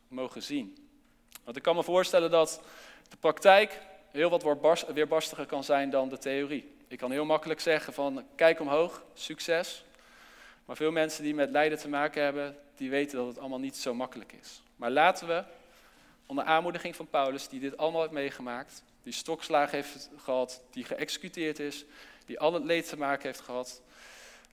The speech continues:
laten we bemoedigd worden door zijn woord en ook naar boven kijken. Laten we bidden. Vader God in de hemel,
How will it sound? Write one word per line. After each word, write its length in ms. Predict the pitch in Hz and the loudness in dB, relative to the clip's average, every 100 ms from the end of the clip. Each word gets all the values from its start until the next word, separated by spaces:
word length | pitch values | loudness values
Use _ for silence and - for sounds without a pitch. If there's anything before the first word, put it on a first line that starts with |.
| - | -4
laten 300 | 135 135 147 | 0 0 -2
we 60 | |
bemoedigd 300 | 143 165 180 | -4 -4 -4
worden 200 | 180 160 | -4 -4
door 80 | 151 | -2
zijn 220 | 147 139 | -2 -4
woord 380 | 135 143 143 - - _ _ _ - - | -4 -6 -6 -12 -20 _ _ _ -18 -10
en 140 | 120 | -6
ook 140 | 123 | -6
naar 120 | 123 107 | -6 -8
boven 440 | 113 113 117 104 _ _ - | -6 -6 -10 -18 _ _ -12
kijken. 380 | 104 101 - - _ _ _ _ | -10 -10 -14 -20 _ _ _ _
Laten 260 | 127 110 - | -12 -12 -10
we 80 | 104 | -12
bidden. 280 | 104 92 - _ _ _ _ _ _ - _ _ _ _ _ _ _ _ _ _ _ _ _ _ _ _ _ _ _ _ _ _ _ _ _ _ _ _ _ _ _ _ _ _ _ _ _ _ _ _ | -12 -16 -20 _ _ _ _ _ _ -20 _ _ _ _ _ _ _ _ _ _ _ _ _ _ _ _ _ _ _ _ _ _ _ _ _ _ _ _ _ _ _ _ _ _ _ _ _ _ _ _
Vader 320 | - 123 131 | -8 -4 -4
God 160 | 135 120 | -6 -8
in 60 | |
de 60 | 113 | -10
hemel, 360 | 104 104 95 | -10 -12 -16